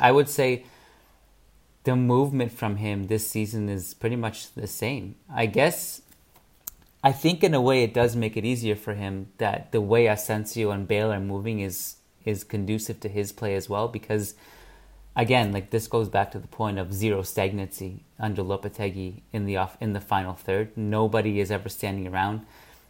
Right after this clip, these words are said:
And I, it seems to me that Bale, Asensio, and Benzema are on the same wavelength. And you watch the three, and two of them are always playing on the defensive line, and one of them is dropping. And they're in sync with which one is doing which.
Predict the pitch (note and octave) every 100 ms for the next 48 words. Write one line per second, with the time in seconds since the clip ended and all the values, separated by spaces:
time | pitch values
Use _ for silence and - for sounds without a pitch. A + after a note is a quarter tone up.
0 | _ - G#2+ G2+ G2 G#2 - A2+ A#2+ B2
1 | - C3 C#3 C#3 A#2+ A#2+ A2+ G2+ A2 G#2
2 | G#2+ G#2 - G#2 G#2 G#2+ F#2+ F#2 - G#2
3 | G2 G2 G2 G2+ F#2+ F#2+ F#2 F#2 - G2
4 | F#2+ F#2+ G2 A2 A2 F#2 G2 G2 F#2+ G2
5 | G2+ G#2+ - - - F#2+ F2+ - - -
6 | - _ _ _ _ A2+ G#2 G2 G2 -
7 | - C3 C3 A#2 G#2+ G#2 A2 A#2 G#2+ -
8 | G#2+ G#2 F#2+ F#2 F#2 - - - _ -
9 | - G#2+ G#2+ G#2+ G2+ G#2+ F#2+ G2+ F#2+ F#2+
10 | G#2 G#2 G#2+ G2+ G2 F#2 F#2 - G2 F#2+
11 | F2+ F#2+ - - G#2 G2 F#2+ A#2+ A2+ G#2+
12 | G2+ - A2+ G#2+ - - G2+ G#2 G#2 G#2
13 | - - - A2+ G#2 F#2+ F2+ G2 F2+ G2+
14 | A#2+ - -